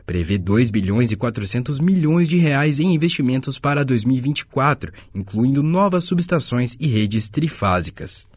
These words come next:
O Estado também investe na habitação, com o programa Casa Fácil Paraná, que gerou quinze bilhões de reais em obras.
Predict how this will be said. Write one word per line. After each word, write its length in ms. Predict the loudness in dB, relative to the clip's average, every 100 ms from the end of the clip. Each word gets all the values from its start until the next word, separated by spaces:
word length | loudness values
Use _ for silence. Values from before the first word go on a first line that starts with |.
| _ _ -2
O 60 |
Estado 500 | 0 4 4 4 0 -6 -2
também 320 | 0 2 2
investe 340 | 2 0 2
na 160 | 0 2
habitação, 640 | 0 0 0 0 2 2 2 -6
com 160 | -4 -4
o 40 |
programa 520 | 0 2 4 4 4 0
Casa 420 | 0 2 4 2
Fácil 380 | 0 0 0 0
Paraná, 500 | 2 4 4 4 0 -6 -8
que 120 | -2
gerou 320 | 2 2 2
quinze 380 | 0 0 2 2
bilhões 540 | 2 2 4 6 4
de 80 | 4
reais 380 | 2 2 2 2
em 180 | 4 4
obras. 520 | 4 2 0 -4 -8